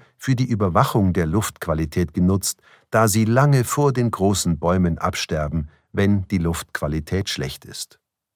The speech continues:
Exkurs: Das Bärtierchen, ein Moosbewohner unter der Lupe. Nur einer von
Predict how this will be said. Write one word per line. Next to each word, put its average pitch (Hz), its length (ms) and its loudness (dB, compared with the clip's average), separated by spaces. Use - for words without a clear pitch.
Exkurs: - 800 -2
Das 95 340 -2
Bärtierchen, - 920 -2
ein 80 220 -2
Moosbewohner 113 880 2
unter 90 300 -2
der 113 100 0
Lupe. 87 400 -6
Nur 117 300 6
einer 107 360 4
von 71 300 -4